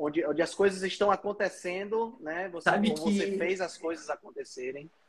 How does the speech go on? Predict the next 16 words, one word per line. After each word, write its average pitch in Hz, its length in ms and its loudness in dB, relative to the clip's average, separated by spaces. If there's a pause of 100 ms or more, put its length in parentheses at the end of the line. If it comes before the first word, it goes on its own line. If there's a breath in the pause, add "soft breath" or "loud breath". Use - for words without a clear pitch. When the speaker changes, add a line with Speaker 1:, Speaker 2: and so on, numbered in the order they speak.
(320)
Speaker 1:
né? 131 380 4
Speaker 2:
Antes 208 320 10
de 208 80 12
eu 208 100 12
conhecer 185 680 6
esse, 147 1000 4
ah, 120 560 4
essas 139 340 4
definições 160 840 6
do 135 80 4
livro, 139 600 2
o, 117 1080 4
o - 60 -16
Henrique 139 420 2
e - 60 -4
Thalita, 135 440 6